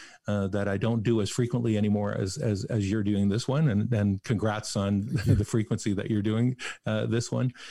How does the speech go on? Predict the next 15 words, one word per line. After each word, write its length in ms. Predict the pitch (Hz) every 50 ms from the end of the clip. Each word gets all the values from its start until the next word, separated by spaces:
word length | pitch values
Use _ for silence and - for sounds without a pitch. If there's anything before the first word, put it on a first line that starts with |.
| - - - - -
Uh, 200 | 117 113 117 -
and 100 | 147 147
you 60 | 151
can 80 | 139 143
also 280 | 143 143 127 - 135
just 240 | 117 - 113 104 -
find 260 | - 104 101 101 98
me, 240 | 95 95 92 95 98 -
uh, 340 | 120 98 95 95 98 - -
first 260 | - - 107 98 -
name, 160 | 107 95 92
last 280 | 92 92 95 92 - -
name 220 | 98 92 92 92
on 140 | 92 92 90
LinkedIn. 500 | 92 117 127 123 - 135 131 135 131